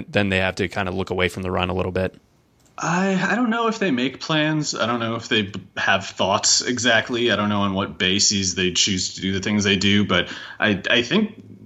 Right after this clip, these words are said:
Speaker 2: it, they're gonna more or less do what they did last week and probably a few more carries for Swift, but I think they're gonna try to make this an Adrian Peterson offense. And if Galladay's out, I think they'll feel that much more validated in choosing that course. So, uh,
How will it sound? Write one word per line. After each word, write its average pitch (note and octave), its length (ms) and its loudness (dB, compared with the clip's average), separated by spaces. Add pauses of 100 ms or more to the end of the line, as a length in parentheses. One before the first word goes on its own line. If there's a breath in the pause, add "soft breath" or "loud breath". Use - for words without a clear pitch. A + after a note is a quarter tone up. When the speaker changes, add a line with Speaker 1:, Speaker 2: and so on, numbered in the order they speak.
(120)
Speaker 2:
it, G#2+ 160 -2
they're C3 140 2
gonna B2+ 380 2
more A#2 260 -2
or B2+ 40 0
less C3+ 220 0
do B2+ 160 0
what B2+ 120 0
they B2 100 2
did B2 160 0
last A2+ 280 0
week G2 400 -2
and F#2 460 -4
probably A#2+ 380 2
a A2 40 0
few G#2 220 -2
more A2+ 200 2
carries A#2+ 480 2
for C3 180 -2
Swift, - 540 -2
but G#2 200 2
I G#2 60 4
think G#2+ 240 -4
they're G#2+ 100 2
gonna A#2+ 180 0
try A#2+ 160 2
to A#2+ 80 2
make A#2 160 0
this C3 180 0
an A2+ 80 0
Adrian A#2 380 0
Peterson B2 400 2
offense. F#2+ 460 0
And F2 80 -4
if F2 120 -6
Galladay's G#2 500 2
out, A2 280 0 (300 loud breath)
I - 80 2
think A2+ 280 -2
they'll A#2 180 4
feel A#2 360 2
that G#2+ 220 0
much A2 240 -2
more A#2 460 2 (240)
validated A2+ 720 2
in A2 140 0
choosing G2+ 480 0
that F#2 200 0
course. F#2+ 400 0
So, G2 220 0
uh, F#2+ 40 -6